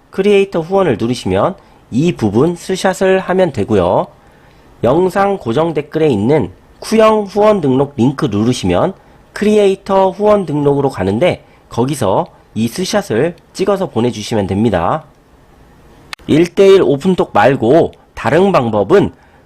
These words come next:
응답지를 적으셔서 보내주시는 방법입니다.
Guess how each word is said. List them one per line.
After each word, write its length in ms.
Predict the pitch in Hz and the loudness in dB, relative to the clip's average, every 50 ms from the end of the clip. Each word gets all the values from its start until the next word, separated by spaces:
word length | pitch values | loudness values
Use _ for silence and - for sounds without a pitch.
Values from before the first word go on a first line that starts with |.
| - | -2
응답지를 880 | - 123 143 165 170 170 185 185 180 - - - 143 139 139 160 165 143 | 2 2 4 4 4 4 2 2 2 -2 -8 -4 -2 0 2 2 0 0
적으셔서 720 | - 113 107 123 139 127 113 95 - 151 160 127 90 - | 0 0 0 0 0 -2 -2 -2 2 4 4 4 2 0
보내주시는 580 | - 233 240 - 151 127 127 113 - 131 117 107 | -2 0 2 2 0 -2 -4 -4 -2 0 0 0
방법입니다. 840 | - 110 110 120 117 104 101 98 92 87 82 92 92 98 - 185 185 | 0 -2 0 0 0 0 -2 -2 -4 -4 -4 -2 0 0 0 0 -2